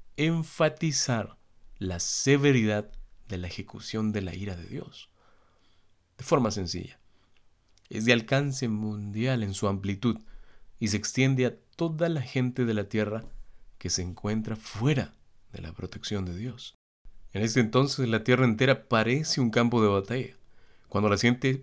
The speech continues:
postreras plagas se derraman sobre los impíos. Lo vamos a ver a detalle en la segunda temporada. La presentación del derramamiento de la ira de Dios, mis amados, en las siete últimas plagas,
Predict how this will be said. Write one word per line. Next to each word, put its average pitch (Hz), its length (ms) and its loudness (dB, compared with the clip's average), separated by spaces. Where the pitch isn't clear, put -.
postreras 117 500 0
plagas 131 500 -2
se 113 140 -4
derraman 135 720 0
sobre 127 400 2
los 117 180 0
impíos. 110 560 -8
Lo 98 120 -4
vamos 110 280 0
a 104 60 0
ver 117 260 2
a - 60 -8
detalle 113 440 2
en 110 60 0
la 101 80 -2
segunda 104 320 2
temporada. 104 540 -2
La - 160 -12
presentación 113 800 2
del 107 140 2
derramamiento 101 640 0
de 101 100 0
la 95 80 -2
ira 104 200 -2
de 95 140 -2
Dios, 101 200 -4
mis 98 180 -8
amados, 92 500 -4
en 95 80 -6
las 90 160 -6
siete 165 560 -6
últimas 113 520 -4
plagas, 101 520 -4